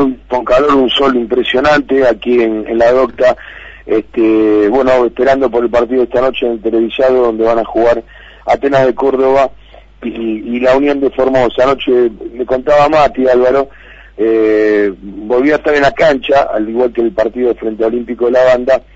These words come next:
y, y la verdad que fue un segundo tiempo maravilloso, donde metieron más de cincuenta puntos,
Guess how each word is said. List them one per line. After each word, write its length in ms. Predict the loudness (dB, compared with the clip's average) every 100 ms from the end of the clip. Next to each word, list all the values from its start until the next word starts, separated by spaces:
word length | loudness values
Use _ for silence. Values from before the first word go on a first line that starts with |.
| -20 -20 _ -20 -16
y, 580 | -8 -4 -2 -4 -6 -6
y 40 | 0
la 140 | 2
verdad 180 | 2 0
que 100 | 0
fue 140 | 0
un 140 | -2 -2
segundo 340 | 0 0 0
tiempo 320 | -2 -2 0
maravilloso, 680 | 2 2 2 2 0 0 0
donde 200 | -2 0
metieron 340 | -2 -2 -4 0
más 160 | 0
de 120 | 0
cincuenta 460 | -4 -4 -4 0 -2
puntos, 540 | 0 -2 -2 -4 -6